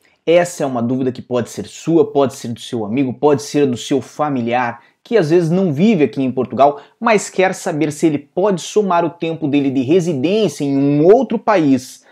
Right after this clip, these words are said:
da Europa aqui pra Portugal pra obter a nacionalidade portuguesa. Muitas pessoas chegaram com isso até nós e nós, obviamente, trouxemos aqui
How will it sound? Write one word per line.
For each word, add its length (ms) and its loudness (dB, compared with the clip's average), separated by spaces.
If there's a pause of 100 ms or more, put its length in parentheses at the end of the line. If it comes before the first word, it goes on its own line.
(120)
da 260 4
Europa 580 4 (240)
aqui 440 0
pra 180 4
Portugal 580 2
pra 140 -2
obter 340 0
a 80 0
nacionalidade 680 -2
portuguesa. 840 2 (280)
Muitas 320 0
pessoas 260 -2
chegaram 380 2
com 120 -4
isso 240 -2
até 160 -2
nós 360 0 (240)
e 80 2
nós, 420 4
obviamente, 400 4
trouxemos 460 0
aqui 420 -2